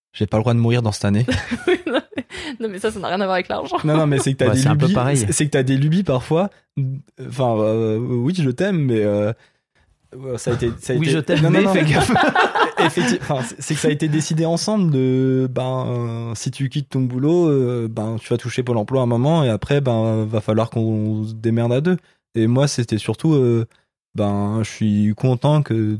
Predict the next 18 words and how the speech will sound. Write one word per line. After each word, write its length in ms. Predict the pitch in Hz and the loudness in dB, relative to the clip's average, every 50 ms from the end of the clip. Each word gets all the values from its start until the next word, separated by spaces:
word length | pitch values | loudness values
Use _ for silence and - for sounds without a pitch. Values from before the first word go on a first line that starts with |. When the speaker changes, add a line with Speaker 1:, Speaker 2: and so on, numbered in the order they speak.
| 110 - | -6 -10
Speaker 1:
tu 140 | - - 120 | -12 -12 -8
puisses, 320 | - 123 120 - - - | -6 -6 -6 -4 -2 0
euh, 840 | 107 107 110 110 107 107 107 107 107 107 110 - 95 107 113 113 - - - 123 123 _ | 2 2 4 4 4 2 2 0 0 -2 -2 -2 -2 -4 -4 -4 -6 -10 -14 -20 -10 _
t'épanouir 560 | - 123 120 117 113 117 123 127 139 143 135 | -4 -2 0 2 2 2 4 4 4 2 2
dans 160 | 120 113 104 | 2 0 0
le 180 | 101 104 104 104 | 0 0 -2 -2
boulot 300 | 107 110 113 113 113 107 | -2 0 0 0 0 0
que 60 | - | -2
tu 120 | - - 107 | -6 -12 -4
fais, 200 | - 131 160 175 | 0 2 2 2
Speaker 3:
Mm. 500 | - _ _ _ _ _ _ _ _ - | 0 _ _ _ _ _ _ _ _ -2
Speaker 1:
que, 560 | - 117 110 104 104 107 107 107 107 107 107 | 0 2 2 4 2 2 2 0 0 -2 -2
ben, 240 | 107 113 107 110 107 | 0 0 0 0 0
certes, 300 | 104 - 151 156 - - | 0 0 0 0 0 -2
en 40 | 110 | -2
ce 140 | - - 110 | -2 -2 0
moment, 320 | 113 120 135 143 139 127 | 0 2 2 2 2 2
euh, 380 | 110 107 110 110 110 110 110 110 | 2 2 0 0 -2 -2 -4 -4